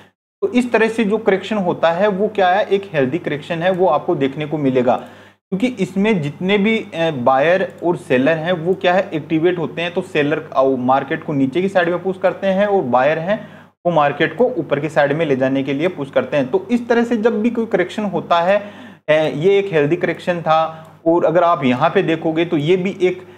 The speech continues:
अ, निफ्टी के अंदर अगर आप देखोगे तो काफ़ी टाइम तक मा-, अ, मार्केट ने करीबन चार पाँच महीने तक अपने आप को यहाँ पे एक करेक्शन दिया। तो इस तरह से जो करेक्शन होगा वो एक हेल्दी करेक्शन होगा।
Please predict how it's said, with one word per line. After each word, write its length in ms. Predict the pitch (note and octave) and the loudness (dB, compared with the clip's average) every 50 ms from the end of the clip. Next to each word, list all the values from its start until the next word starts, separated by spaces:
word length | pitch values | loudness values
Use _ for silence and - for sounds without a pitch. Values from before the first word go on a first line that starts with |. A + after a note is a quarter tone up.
| - _ _ _ - | -20 _ _ _ 0
अ, 200 | C#3+ C#3+ C#3+ C#3 | 2 2 4 2
निफ्टी 320 | C#3 D3 D#3 D#3 - F3+ | 2 0 -2 -2 -4 -2
के 140 | D#3+ F3+ F3 | 0 0 0
अंदर 280 | D3+ D#3 D3+ D3+ E3 | 0 0 0 2 2
अगर 200 | E3 D#3+ D3+ D#3 | 2 4 4 2
आप 100 | D#3+ D#3+ | 2 2
देखोगे 400 | D3+ D3 D#3 D3 - D#3 D3+ D#3+ | 0 -2 -4 -4 -4 -4 -4 -4
तो 100 | D#3 D#3+ | -4 -4
काफ़ी 360 | D#3+ - D#3 D3 D3 D3+ G3 F3+ | -2 0 0 0 2 0 -4 0
टाइम 280 | F3+ E3 D#3+ D#3+ D#3+ | 0 0 0 0 -2
तक 240 | D3+ - - D#3+ D#3 D#3 | -4 -4 -4 -4 -4 -2
मा-, 200 | D3 C#3+ C#3 - | -2 0 0 2
अ, 160 | C3 C3 C3+ | 2 2 2
मार्केट 400 | C3 C3 C3+ C3+ C3+ - D3+ D3+ | 2 2 2 2 0 -2 -4 -4
ने 80 | D3+ D3 | -6 -2
करीबन 360 | D3+ D3 C3 C#3 C#3 D3 D3 | -2 0 0 0 -2 -4 -2
चार 240 | D3 D3 C3+ C#3+ D3 | 0 0 0 2 2
पाँच 200 | - D3 C#3+ C#3 | 0 0 0 0
महीने 260 | C#3+ C3+ C3 C3 C#3+ C#3+ | -2 -2 -2 -2 -2 -2
तक 200 | C#3+ D#3 C3+ D3+ | -2 -2 -2 -2
अपने 200 | C#3 - C#3 C#3 | -4 -4 -2 -2
आप 200 | C#3 C3 C3 - | 0 -2 0 0
को 80 | C#3+ | 0
यहाँ 340 | C3+ A#2+ G#2+ G#2+ B2+ C3+ C3+ C3+ | 0 0 0 0 0 -2 0 0
पे 220 | D#3 C#3+ C#3 C#3+ | -2 -2 -2 -2
एक 100 | C#3 C#3 - - - - _ _ _ _ - | -4 -6 -8 -14 -20 -20 _ _ _ _ -4
करेक्शन 380 | C#3+ C3+ C3+ - - D#3 C#3+ C3+ | -2 -2 -2 -4 -4 -2 0 2
दिया। 220 | C3+ C3+ C#3 C3+ | 2 4 2 2
तो 440 | C3 - - - - - F#3+ - - | 0 -4 -12 -20 -8 -6 -6 -2 -2
इस 180 | A#3 A#3+ A#3+ - | -2 -2 0 2
तरह 140 | A#3 A3 A3+ | 2 2 2
से 140 | A3+ A#3+ | 0 0
जो 140 | A3+ G3 A3+ | 0 0 -2
करेक्शन 420 | G#3+ - G3+ G3+ G3 - - A3+ G3+ | 0 0 0 0 0 0 -2 -2 0
होगा 440 | F3 F#3 F3+ F3 G3 G#3 A3 G#3+ - - - - - _ _ C#3+ | 0 0 2 2 2 0 0 -2 -8 -16 -20 -20 -20 _ _ 2
वो 120 | F#3+ G#3 | 2 2
एक 260 | - F#3 G3 G3 G3 - | 4 2 2 0 -2 -2
हेल्दी 280 | D#3+ C#3+ C3+ C3+ E3 | 0 0 0 0 0
करेक्शन 400 | D#3+ - D3+ C#3+ C#3 - - E3+ | -2 0 -2 -2 -2 -4 -6 -8
होगा। 420 | D3+ C3 C#3+ C3+ C#3 B2 G#2 - | -4 -4 0 2 2 2 0 -2